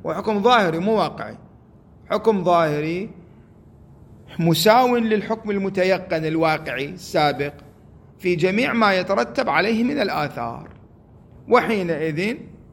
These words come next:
إذا كان جميع ما يترتب عليه من الآثار فما يترتب عليه من آثاره الشرعية، لأن مقتضى ثبوت الحكم ترتب آثاره، آثار الشرعية خمول مو آثار العادية واللوازم. فإذا كانت آثار الشرعية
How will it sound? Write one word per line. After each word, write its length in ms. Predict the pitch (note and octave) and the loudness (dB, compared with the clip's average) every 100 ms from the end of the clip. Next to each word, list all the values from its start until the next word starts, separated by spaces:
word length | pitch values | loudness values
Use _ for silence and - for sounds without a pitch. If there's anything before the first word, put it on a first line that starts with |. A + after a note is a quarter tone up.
| - - - - - - - - | -20 -20 -20 -20 -20 -20 -10 0
إذا 200 | G3 G3+ | 4 4
كان 320 | F#3+ G3+ F3+ | 4 0 0
جميع 240 | D#3 F3+ E3 | 0 -2 0
ما 220 | E3+ E3 | 0 0
يترتب 420 | D#3+ D#3+ D#3+ C#3+ | -2 -4 -4 -2
عليه 260 | C3+ D3+ C#3+ | 0 0 -2
من 140 | C#3+ | -4
الآثار 760 | C#3+ - C#3 C3+ C3 B2+ B2+ - - - - | -4 -4 -4 -4 -4 -2 -6 -10 -20 -20 -10
فما 320 | D3+ D#3+ D#3 | -2 0 2
يترتب 500 | D3+ E3 G3+ G3+ E3 | 2 0 2 0 0
عليه 320 | C#3 E3+ F#3 | 2 2 0
من 120 | G#3 | -2
آثاره 520 | D3+ C#3 D3+ E3+ A3+ A#3+ | -4 -2 0 0 0 -4
الشرعية، 640 | - A3 A#3 A#3 E3+ C3 - - - - - | -2 0 2 2 2 -2 -10 -20 -20 -20 -18
لأن 320 | - B2+ C#3 C#3+ | -10 -8 -6 -4
مقتضى 520 | D#3 - D3+ D3 D3 | -4 -2 0 2 0
ثبوت 440 | D3+ D3 D#3+ D3+ | -2 -4 -4 -4
الحكم 560 | C#3 - A3 F#3 C#3+ - - - - | -4 0 0 0 -4 -8 -20 -20 -6
ترتب 320 | D3+ D#3+ F3+ | -4 -2 0
آثاره، 600 | E3+ F3+ B3+ A3+ F3 - - - - - | 2 2 4 4 2 -6 -18 -20 -20 -8
آثار 320 | C#3+ E3 F3 | -4 0 0
الشرعية 480 | E3+ F#3 F3+ A3 G#3+ | 0 -2 0 2 2
خمول 380 | - E3 G#3+ A3 | 0 -2 0 0
مو 160 | G#3 | 0
آثار 360 | G#3 F#3 F#3 F3 | 0 0 0 -2
العادية 420 | E3+ D#3 D#3 D#3+ | -2 -2 0 0
واللوازم. 560 | D#3 D#3 D#3 D3 B2+ - - - - - - - | 0 0 0 0 -4 -10 -20 -20 -20 -20 -20 -4
فإذا 280 | G3+ G#3 G3+ | 0 2 2
كانت 360 | G#3 G#3 G3 | 2 0 0
آثار 380 | F#3+ F#3+ F#3+ F3 | -2 0 0 0
الشرعية 580 | E3 D#3+ D#3+ D3 D#3+ | -2 -4 -4 -2 -2